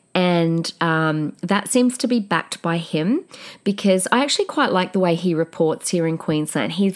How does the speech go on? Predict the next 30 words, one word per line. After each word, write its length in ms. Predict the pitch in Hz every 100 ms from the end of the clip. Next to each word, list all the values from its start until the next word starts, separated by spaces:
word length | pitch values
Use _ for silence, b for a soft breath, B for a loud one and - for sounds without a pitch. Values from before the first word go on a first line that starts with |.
| -
he 220 | - 233
is 260 | - 294 - -
honest, 420 | 180 151 147 -
which 160 | 185 190
I 80 |
really 420 | 180 175 190 196 196
appreciate. 460 | 190 170 - 143 170
I 40 |
felt 180 | 202 -
like 140 | 247
we 80 | 240
weren't 240 | 226 202
getting 220 | 190 175 -
honesty 460 | 165 160 - - 170
before, 540 | 170 - 156 117 82 B B B B B
but 140 | 185
I 60 | 185
feel 200 | 190 208
like 120 | 240
he's 160 | 277 277
a 60 |
bit 160 | 262 247
more 180 | 202 -
honest, 500 | 160 151 165 - - -
um, 400 | 165 160 160 160 _ _ _ _ _ - -
and 140 | 180 180
that 140 | 175
he 240 | - 240 302
said 320 | - 214 185
that, 300 | 165 151